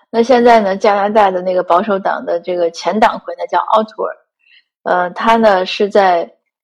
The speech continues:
大选前被选为党魁的，然后做了，领着这个保守党进行了一次大选。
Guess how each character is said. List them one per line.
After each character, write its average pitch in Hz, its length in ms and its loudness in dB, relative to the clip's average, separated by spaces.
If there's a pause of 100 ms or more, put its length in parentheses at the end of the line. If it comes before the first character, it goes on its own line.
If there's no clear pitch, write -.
(120)
大 240 180 2
选 175 240 -2
前 180 680 -4
被 214 160 4
选 180 280 -4
为 180 140 -4
党 160 300 0
魁 - 260 -6
的， 180 240 -4
然 190 180 -6
后 180 280 -2
做 202 260 2
了， 170 220 0 (1080)
领 185 220 -2
着 196 240 2
这 202 120 0
个 185 120 2
保 185 180 2
守 208 180 0
党 185 240 -2
进 208 200 -4
行 185 180 -10
了 190 80 -2
一 190 100 -4
次 196 200 -6
大 202 200 2
选。 175 240 -8